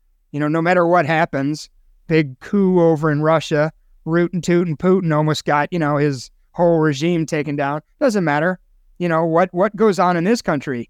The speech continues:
Trump, Trump, Biden, Biden, Trump, Trump, submarine, Trump. <laughs> You know, there's, everything is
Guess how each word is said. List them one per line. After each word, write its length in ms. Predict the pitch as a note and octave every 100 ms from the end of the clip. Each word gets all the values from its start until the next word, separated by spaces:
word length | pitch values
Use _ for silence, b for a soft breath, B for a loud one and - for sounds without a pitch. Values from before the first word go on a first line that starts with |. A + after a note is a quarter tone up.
| _ _ -
Trump, 280 | F#3+ G#3+
Trump, 300 | - F3+ F3+ E3+
Biden, 300 | F3 G3+ G3
Biden, 300 | D#3+ D#3+ D#3+
Trump, 240 | F#3 G3
Trump, 280 | - F3 E3+
submarine, 540 | - G3+ G3 E3+ D#3+
Trump. 280 | D#3 G3 G3+ -
<laughs> 560 | E4+ A#3+ G#3+ G3 _ _
You 60 | A3+
know, 160 | G3 - _ -
there's, 240 | G#3+ F3 - _ _
everything 680 | G3+ G3+ A#3+ A3 A3+ A3 G#3+
is 420 | F#3 F#3 E3 C#3+